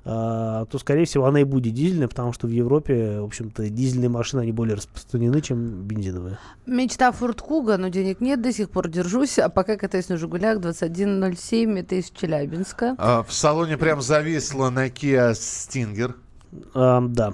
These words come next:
Speaker 1: очень классная машина. Наш коллега Валентин Алфимов брал на тест. Её обещал рассказать, э, на радио о своих впечатлениях. Я думаю, что на этой неделе обязательно расскажет. А, я чуть-чуть прокатился вокруг редакции. Э, ну, мне очень понравилось. Машина действительно классная.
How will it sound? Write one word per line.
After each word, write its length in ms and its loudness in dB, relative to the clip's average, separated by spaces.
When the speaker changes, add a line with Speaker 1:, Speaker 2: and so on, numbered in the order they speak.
Speaker 1:
очень 260 -4
классная 320 -2
машина. 540 0
Наш 240 -4
коллега 500 0
Валентин 420 -4
Алфимов 400 -4
брал 300 -2
на 140 -6
тест. 400 -6
Её 240 4
обещал 500 -2
рассказать, 840 2
э, 280 -2
на 160 -2
радио 420 -2
о 60 -4
своих 220 -4
впечатлениях. 840 0
Я 280 -2
думаю, 120 -4
что 120 -12
на 60 -2
этой 160 -6
неделе 240 0
обязательно 320 -4
расскажет. 440 -6
А, 300 6
я 220 6
чуть-чуть 280 -6
прокатился 560 0
вокруг 300 -2
редакции. 720 4
Э, 500 -6
ну, 600 -6
мне 180 4
очень 160 4
понравилось. 640 4
Машина 280 -4
действительно 280 -8
классная. 540 2